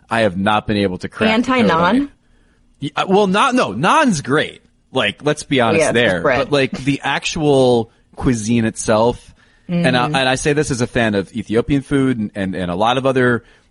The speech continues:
Speaker 1: interesting cuisines, I just can't get around Indian food. I could
Speaker 2: Oh, I
Speaker 1: never
Speaker 2: love
Speaker 1: do
Speaker 2: the
Speaker 1: it.
Speaker 2: flavor so much. I'll even have, like, the Trader Joe's frozen whatever.
Speaker 1: Like tandoori?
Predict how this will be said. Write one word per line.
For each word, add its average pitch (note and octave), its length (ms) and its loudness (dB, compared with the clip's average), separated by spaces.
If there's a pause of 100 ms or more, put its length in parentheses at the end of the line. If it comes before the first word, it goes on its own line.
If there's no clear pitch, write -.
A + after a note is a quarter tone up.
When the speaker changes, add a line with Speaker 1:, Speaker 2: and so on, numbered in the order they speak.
(180)
Speaker 1:
interesting A#2 400 -6
cuisines, G#2 580 -4 (280)
I B2 40 -4
just - 260 -14
can't - 500 -6
get A2+ 180 0
around G2 600 0 (160)
Indian F#2 320 -2
food. E2 240 -8
I F2 40 -6
could F2+ 220 -8
Speaker 2:
Oh, - 40 0
I F3 40 2
Speaker 1:
never E3+ 120 0
Speaker 2:
love F3+ 120 0
Speaker 1:
do - 80 0
Speaker 2:
the - 40 0
Speaker 1:
it. - 40 -6
Speaker 2:
flavor E3+ 240 2
so E3 140 -2
much. D#3 200 -2
I'll D#3 100 2
even E3 220 0
have, E3+ 180 0
like, E3 180 0
the D3+ 100 -2
Trader D#3 380 0
Joe's D3 280 -4
frozen B2 800 -4 (460)
whatever. C#3 640 0 (200)
Speaker 1:
Like G#2+ 220 -2
tandoori? G#2 380 2